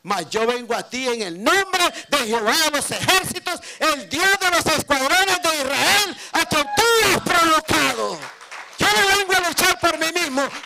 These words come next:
vengo en el nombre de Jehová de los ejércitos". ¿Por qué pudo David hablar tan seguro de sí mismo acerca de una situación que parecía, ch,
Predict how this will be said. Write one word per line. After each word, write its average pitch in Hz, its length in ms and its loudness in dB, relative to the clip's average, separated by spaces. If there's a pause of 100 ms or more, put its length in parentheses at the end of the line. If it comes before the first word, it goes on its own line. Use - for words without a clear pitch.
vengo 359 280 2
en 349 100 0
el 269 180 -2
nombre 359 420 0
de 285 160 -2
Jehová 285 280 -2
de 294 80 -4
los 277 180 -4
ejércitos". 214 920 -8 (2500)
¿Por 180 140 -10
qué 254 120 -8
pudo 330 320 -6
David 302 240 -6
hablar 269 320 -8
tan 233 360 -16 (380)
seguro 285 580 -6
de 196 100 -6
sí 240 160 -8
mismo 170 520 -14 (380)
acerca 165 420 -8
de 165 100 -10
una 208 160 -6
situación 208 500 -8
que 214 120 -10
parecía, 160 680 -8 (440)
ch, - 240 -12